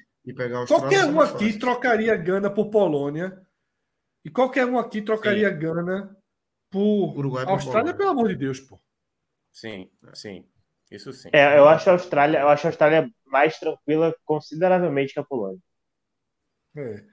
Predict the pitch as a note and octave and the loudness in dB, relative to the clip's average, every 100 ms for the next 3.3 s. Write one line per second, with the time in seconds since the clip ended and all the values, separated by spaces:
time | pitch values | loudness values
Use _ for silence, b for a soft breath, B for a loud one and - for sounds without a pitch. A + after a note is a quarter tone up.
0 | - D#4+ F#4 F#4+ D#4+ F4 - F4+ - C#4 | -2 0 2 0 0 -4 0 -2 0 -2
1 | C4+ B3 G3+ A3+ E3 A#3+ A#3 F#3 E3+ D3+ | -2 -2 -4 -4 -2 -2 0 -2 -6 -8
2 | F3 C#4+ - D4 B3+ B3 F3+ F#3+ G#3+ C#3+ | -8 -8 -2 0 0 0 -2 0 0 -2
3 | A#2 - - | -8 -8 -20